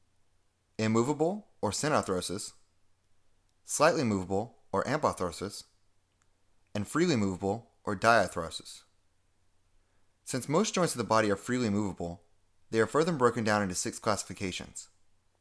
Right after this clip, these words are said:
ball and socket, condyloid,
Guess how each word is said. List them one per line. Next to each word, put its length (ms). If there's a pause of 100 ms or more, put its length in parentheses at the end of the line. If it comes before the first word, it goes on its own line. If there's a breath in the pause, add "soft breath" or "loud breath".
(500)
ball 220
and 100
socket, 400 (1300)
condyloid, 580